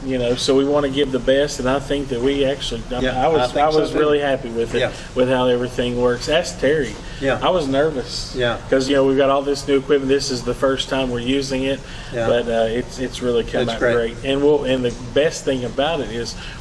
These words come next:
Speaker 1: we are going to be able to live stream,
Speaker 2: Right.
Speaker 1: like, actually live stream again.
Speaker 2: Like we used to do
Speaker 1: So
Speaker 2: back
Speaker 1: we
Speaker 2: in
Speaker 1: will
Speaker 2: the
Speaker 1: be
Speaker 2: old
Speaker 1: doing
Speaker 2: days.
Speaker 1: that soon. We're gonna be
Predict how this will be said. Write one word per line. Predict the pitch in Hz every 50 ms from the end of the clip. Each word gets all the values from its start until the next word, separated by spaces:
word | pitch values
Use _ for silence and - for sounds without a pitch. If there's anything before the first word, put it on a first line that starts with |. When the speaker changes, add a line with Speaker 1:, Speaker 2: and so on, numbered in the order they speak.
| - -
Speaker 1:
we | 135 135
are | 127 117
going | 123 135 135 135
to | 135 120
be | 117 131 123 120
able | 120 120 120 120
to | 117 - 123
live | 117 120 123 127 120 113 110 -
stream, | - - - 120 110 110 107
Speaker 2:
Right. | 117 113 110 120 123 123
Speaker 1:
like, | 131 123 113 117
actually | 120 131 139 135 135 - - 123 113 113
live | 113 113 120 123 123 123 120 113
stream | - - - 120 117 113 113 107
again. | 107 110
Speaker 2:
Like | 139 135 110 104
we | 131 127
used | 123 127 147 143 - - -
to | 160
do | 147 160 180 196
Speaker 1:
So | 185 127 117 117 110 - - - - -
Speaker 2:
back | 143 143
Speaker 1:
we | 135 143
Speaker 2:
in | 156 151
Speaker 1:
will | 151
Speaker 2:
the | 139
Speaker 1:
be | 139
Speaker 2:
old | 147 143 135
Speaker 1:
doing | 143 151 151 143 139
Speaker 2:
days. | 139 139 139
Speaker 1:
that | 135
soon. | - - 147 143 147 156 151 139 127
We're | 120 120
gonna | 123 127 123 123
be | 123 120